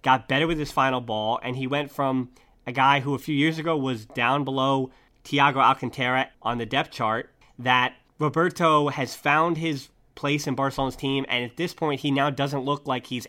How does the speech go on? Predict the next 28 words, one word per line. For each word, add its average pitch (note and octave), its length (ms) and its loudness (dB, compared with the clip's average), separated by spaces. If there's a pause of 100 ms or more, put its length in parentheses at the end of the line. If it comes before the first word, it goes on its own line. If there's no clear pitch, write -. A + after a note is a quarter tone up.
out B2+ 180 2
of A2+ 120 -8
place B2+ 420 -6 (240)
playing B2 180 -4
for A2+ 140 -6
Barcelona. G#2+ 640 -4 (200)
And A#2 160 -4
that's C#3+ 160 2
what D#3 140 -6
Deulofeu B2+ 480 -4
has B2 260 0
to A#2+ 240 -8 (540)
get C#3+ 220 -2
some E3 100 0
experience C3+ 500 -4
in C3 200 -2
and G#2 160 -8
figure C#3+ 340 -4
out. B2+ 300 2
And A2+ 180 -12
once C#3 240 -4
he G3 80 -8
gets F#3 220 -6
that D3+ 160 -2
final C3+ 320 0
ball, A#2+ 420 2
I A2 60 -10
think B2 300 -8